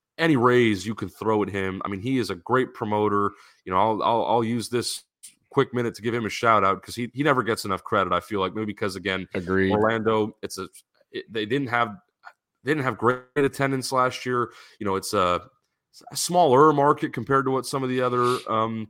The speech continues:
Speaker 1: teams have. And ultimately, they just, they, they weren't that great last year. So, so all those things kinda come into play. But Corey, like, that guy just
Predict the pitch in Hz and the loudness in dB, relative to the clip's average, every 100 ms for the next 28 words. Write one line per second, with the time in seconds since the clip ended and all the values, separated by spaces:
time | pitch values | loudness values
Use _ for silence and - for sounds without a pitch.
0 | _ - 127 - 120 120 123 165 156 143 | _ -10 -8 -2 0 2 2 0 0 -2
1 | 120 110 110 - 113 104 113 104 110 90 | -2 -4 -8 -4 -4 -2 -4 -2 -4 -2
2 | 82 69 92 87 _ - - 73 - - | -4 -4 -6 -6 _ -16 -10 -10 -10 -12
3 | 80 67 _ _ - 143 127 160 147 143 | -10 -10 _ _ -8 -6 -4 0 2 2
4 | 127 127 110 127 107 - 110 98 - 110 | 0 -4 -6 -6 -6 -6 -6 -6 -6 -4
5 | 92 - - 208 160 123 95 90 _ - | -4 -2 8 10 10 8 2 0 _ -20
6 | _ _ 143 - 131 110 92 - | _ _ -2 2 2 2 -2 -12